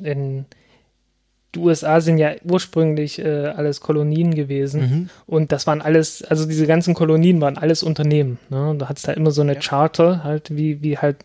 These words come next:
Speaker 1: Unternehmen, ne?
Speaker 2: Ja,
Speaker 1: Also
Speaker 2: ja.
Speaker 1: jede, jede Stadt war, ist ursprünglich irgendwie so eine, ja, ist halt fast schon ein Unternehmen. Das ist wirklich Wahnsinn.
Speaker 2: Auch, auch
Speaker 1: Ähm,
Speaker 2: diese ganze Verklipp-, äh, Verquickung von, ähm, Unternehmen, die wie Staaten agieren.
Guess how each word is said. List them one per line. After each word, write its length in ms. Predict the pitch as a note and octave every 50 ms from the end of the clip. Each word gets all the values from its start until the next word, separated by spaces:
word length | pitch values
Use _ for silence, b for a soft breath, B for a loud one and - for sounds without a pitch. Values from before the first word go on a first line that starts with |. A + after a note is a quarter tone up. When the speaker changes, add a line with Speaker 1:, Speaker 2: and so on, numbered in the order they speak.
| F#3 G#3 -
Speaker 1:
Unternehmen, 540 | D#3+ D#3 - D3+ D3 D3+ D#3+ D3+ C#3 B2+ A#2+
ne? 140 | B2 B2+ C3+
Speaker 2:
Ja, 140 | C#3+ D3
Speaker 1:
Also 280 | C#3 C3+ C#3 C#3 C3 C3
Speaker 2:
ja. 60 | C3
Speaker 1:
jede, 280 | C3 C3+ C#3+ C#3 D3 C#3+
jede 260 | C#3 C3+ C#3 C#3 C#3+
Stadt 400 | - - - D#3 C#3+ - - -
war, 140 | C#3+ C#3+ A3+ -
ist 220 | - C#3 - - -
ursprünglich 600 | D#3+ D#3+ D3+ - - D#3+ D#3 D3+ D3+ D3 C#3+ -
irgendwie 380 | D#3+ D3+ D3+ D3+ D3 C#3 D3
so 140 | C#3 C#3+ D3
eine, 440 | C#3 C#3 C#3 C#3 C#3+ - G3 - - - - _ _ _
ja, 360 | - E3 D#3 E3 F#3+ F3+ C#3
ist 180 | C#3 D#3+ - -
halt 140 | - D3+ -
fast 180 | - F3 -
schon 140 | - - D#3
ein 60 | D3
Unternehmen. 440 | C#3+ C#3 - - C#3+ C#3 C3+ B2+ B2 - B B B B B B B B B B B B B B B
Das 100 | - -
ist 200 | - D#3 - -
wirklich 280 | D#3+ D3 - E3 D3 C#3
Wahnsinn. 420 | D3 C#3+ C#3+ C#3+ C3+ C3+ C3 C3+ B B B B B B B B B B
Speaker 2:
Auch, 240 | D#3 D3 - - -
auch 80 | C3+ D3
Speaker 1:
Ähm, 140 | D3 D3
Speaker 2:
diese 200 | C#3+ C#3 A#2+ C3
ganze 380 | B2+ B2+ C3 C#3 - D3+ C#3+ B2
Verklipp-, 400 | - B2+ - - D3 - - -
äh, 80 | C3 A#2
Verquickung 500 | - B2+ A#2+ - - D3 - C#3 B2+ -
von, 360 | - - B2 B2 B2+ B2+ B B B B B B B _
ähm, 320 | - B2+ A#2+ B2+ B2 A#2+ - B B B B _
Unternehmen, 480 | - C#3 - C#3 C3 C3+ C#3 D3 D3+ C#3
die 140 | C#3 C#3
wie 120 | B2 C3+ C3
Staaten 380 | - - C3 C#3 - - C3
agieren. 500 | A2 A#2 G#2+ - A#2 A#2 A#2+ C3+ C#3+ -